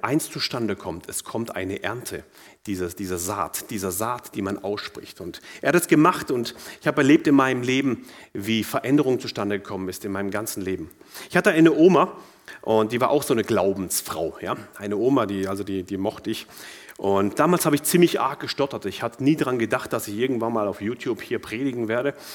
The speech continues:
oder in Gemeinden predigen werde. Das war für mich undenkbar, geht technisch gar nicht. Und, ähm, war ziemlich schlecht in der Schule. Aber diese Oma, sie hat bei uns gewohnt die letzten Jahre, bevor sie dann in den Himmel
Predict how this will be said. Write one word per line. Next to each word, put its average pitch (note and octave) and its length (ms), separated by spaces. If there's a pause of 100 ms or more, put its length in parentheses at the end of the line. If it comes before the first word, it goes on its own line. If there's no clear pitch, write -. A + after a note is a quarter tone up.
(260)
oder G#2+ 160
in G#2+ 80
Gemeinden G#2+ 400
predigen C3 560
werde. B2+ 240
Das G#2+ 160
war C3+ 80
für D3 100
mich D3 160
undenkbar, F#3 640 (400)
geht E4+ 180
technisch D#3 400
gar A2 160
nicht. C#3+ 240 (380)
Und, A#2 580
ähm, A#2 500
war C3+ 120
ziemlich F3+ 280
schlecht D#3+ 280
in D3 60
der C3+ 60
Schule. C3 320
Aber G#2 120
diese E3 340
Oma, F#3+ 340 (400)
sie - 120
hat C3+ 80
bei D3 80
uns D3+ 180
gewohnt C#3+ 400
die D#3+ 60
letzten C3+ 260
Jahre, B2 300
bevor A2+ 320
sie A2+ 80
dann A2 120
in G#2+ 140
den G2 220
Himmel B2+ 340